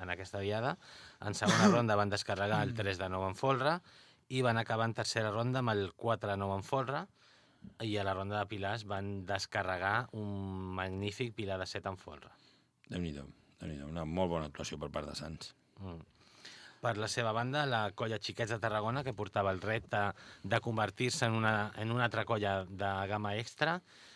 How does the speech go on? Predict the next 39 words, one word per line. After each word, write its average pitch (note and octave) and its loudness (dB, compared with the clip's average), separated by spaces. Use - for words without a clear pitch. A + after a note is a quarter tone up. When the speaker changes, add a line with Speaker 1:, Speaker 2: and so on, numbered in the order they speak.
Speaker 1:
eh, G2 4
no G#2+ 2
va, G2 2
no G#2+ -2
els G#2 -2
hi G#2 0
va G#2 -2
sortir G#2+ -4
aquest G#2 -4
intent F#2 -4
de F#2+ -2
cinc F#2+ -6
de F2+ -2
nou F2+ -4
en F2 -6
folre A2+ -4
per, G2+ 0
per G#2+ 2
dues A2+ 2
ocasions. D#2 -8
Speaker 2:
Bueno, G#2+ 4
Speaker 1:
Van A#2 6
Speaker 2:
ja B2 10
l'han B2 6
intentat, G#2 2
ja A2 2
la A2 2
van G#2 2
intentar F#2+ 0
l'any F#2 -2
passat F#2 -2
a F2+ 0
concurs, A2 2
l'han G2 0
intentat F#2 -2
diverses F2 0
vegades G2+ 0
i, E2 -6
Speaker 1:
Mm. E2 -6